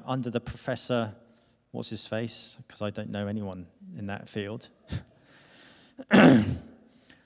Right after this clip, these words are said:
But it's the equivalent of kind of showing your credentials before the people, and the people would have looked at that and said,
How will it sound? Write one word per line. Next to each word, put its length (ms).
But 140
it's 140
the 100
equivalent 800
of 140
kind 240
of 40
showing 540
your 140
credentials 880
before 400
the 80
people, 580
and 220
the 60
people 580
would 120
have 100
looked 300
at 100
that 180
and 100
said, 420